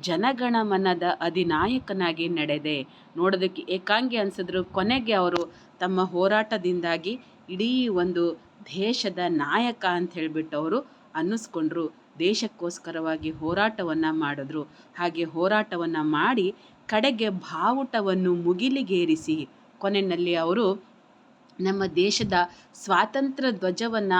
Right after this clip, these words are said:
ಆಕಾಶಕ್ಕೆ ಹಾರಿಸಿ, ಅಂದ್ರೆ ಅದರ ಅರ್ಥ ದೇಶಕ್ಕೆ ಸ್ವಾತಂತ್ರ್ಯವನ್ನ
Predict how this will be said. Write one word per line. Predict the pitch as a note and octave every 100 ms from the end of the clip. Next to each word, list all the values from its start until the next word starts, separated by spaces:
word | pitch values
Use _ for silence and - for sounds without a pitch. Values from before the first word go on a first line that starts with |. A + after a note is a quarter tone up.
| -
ಆಕಾಶಕ್ಕೆ | E3 E3+ - A#3+ B3+ A#3 -
ಹಾರಿಸಿ, | G3 - D#3 G3 G3 F3+ -
ಅಂದ್ರೆ | E3+ G3+ A3 F#3+ - - -
ಅದರ | - E3+ E3
ಅರ್ಥ | E3+ F#3 - G#3+ D3+
ದೇಶಕ್ಕೆ | F3+ A3+ - F#3 - E3+
ಸ್ವಾತಂತ್ರ್ಯವನ್ನ | - D#3+ F3+ A#3 A3+ G3+ F3 F3+